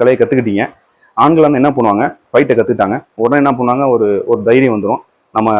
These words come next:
எங்க யாரும் அடிக்கலாம்டா அப்படிங்கிற மாதிரி இருப்பாங்க. ஆனா பெண்கள் கத்துக்கிட்டாங்க அப்படின்னா அந்த பொறுப்பு வரும், நம்ம யாரையுமே அடிக்க, அதுக்காக போய் தேவையில்லாம போய் நம்ம அடிச்சிட்டு கூடாது, நமக்கு பாதுகாப்புக்கு மட்டும் நம்ம அதை பயன்படுத்திக்கணும் அப்படின்ட்டு இருக்கோம். So, ஒரு எக்ஸாம்பிள் எல்லா பக்கத்துலயும் நடக்கிறது தான் அது. கொஞ்சம் கத்துக்கிட்டாவே நான் உடனே அடிச்சு பார்ப்போம் அப்படின்னு சொல்லிட்டு கொஞ்சம் தைரியத்தோட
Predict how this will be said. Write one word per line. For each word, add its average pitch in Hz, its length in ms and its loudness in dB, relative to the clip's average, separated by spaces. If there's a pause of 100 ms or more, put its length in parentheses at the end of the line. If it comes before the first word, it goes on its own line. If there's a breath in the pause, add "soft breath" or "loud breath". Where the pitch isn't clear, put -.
(140)
எங்க 110 200 -4
யாரும் 117 220 0
அடிக்கலாம்டா 110 420 -2
அப்படிங்கிற 101 300 -6
மாதிரி 101 140 -2
இருப்பாங்க. 87 220 -10 (260)
ஆனா 92 180 -8
பெண்கள் 151 280 -2
கத்துக்கிட்டாங்க 107 420 -4
அப்படின்னா 104 240 -6 (400 soft breath)
அந்த 98 160 -4
பொறுப்பு 165 300 0
வரும், - 160 -4 (140)
நம்ம 92 240 -6
யாரையுமே 127 300 2
அடிக்க, 107 280 -2 (140)
அதுக்காக 135 340 0
போய் 139 120 -4
தேவையில்லாம 135 300 2
போய் 120 100 -4
நம்ம 110 140 -4
அடிச்சிட்டு 98 300 -8
கூடாது, 92 260 -4
நமக்கு 104 260 -10 (140)
பாதுகாப்புக்கு 104 600 -4
மட்டும் 104 200 -8
நம்ம 120 120 -2
அதை 95 100 -8
பயன்படுத்திக்கணும் 92 540 -8
அப்படின்ட்டு 92 280 -12
இருக்கோம். - 180 -14 (380)
So, - 120 -20
ஒரு 98 100 4
எக்ஸாம்பிள் 135 320 2
எல்லா 123 100 2
பக்கத்துலயும் 127 320 -2
நடக்கிறது 120 260 -4
தான் 110 100 -2
அது. 139 140 -6
கொஞ்சம் 113 200 -6
கத்துக்கிட்டாவே 123 400 -2
நான் 117 120 -6
உடனே 113 140 -4
அடிச்சு 107 240 -8
பார்ப்போம் 95 240 -8 (180)
அப்படின்னு 101 240 -4
சொல்லிட்டு 110 220 -6
கொஞ்சம் 104 180 -6
தைரியத்தோட 113 360 -2